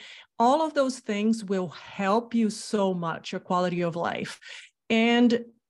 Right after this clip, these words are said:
for some people, you know, like myself included, when I started, um, doing strength training, it was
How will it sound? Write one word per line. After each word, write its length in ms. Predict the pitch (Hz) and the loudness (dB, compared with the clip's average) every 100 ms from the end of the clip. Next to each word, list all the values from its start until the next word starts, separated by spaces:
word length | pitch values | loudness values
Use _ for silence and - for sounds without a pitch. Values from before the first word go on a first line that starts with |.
| _ | _
for 120 | 247 233 | 0 0
some 380 | - 240 269 | 0 2 2
people, 640 | 262 247 247 302 330 359 294 | 2 -2 -2 -4 -4 -4 -6
you 220 | 247 220 | -2 0
know, 220 | 214 196 | 2 0
like 260 | 202 190 190 - | 0 -2 -4 -10
myself 640 | 208 214 190 - 208 220 220 | -12 -6 -6 -4 -8 -2 0
included, 600 | 220 208 196 214 277 - - - - | 2 2 2 2 2 -4 -18 -20 -14
when 120 | 185 185 | -6 -4
I 60 | |
started, 560 | 185 208 196 190 185 - - | -2 0 0 0 -4 -8 -10
um, 420 | 180 175 175 175 | -6 -4 -4 -4
doing 260 | 190 196 180 | -2 0 0
strength 340 | - 190 190 | 0 0 -2
training, 520 | - 208 214 269 330 - _ _ _ _ _ _ | -2 0 2 2 0 -8 _ _ _ _ _ _
it 180 | 233 233 | 0 4
was 480 | 233 254 277 269 | 4 4 2 0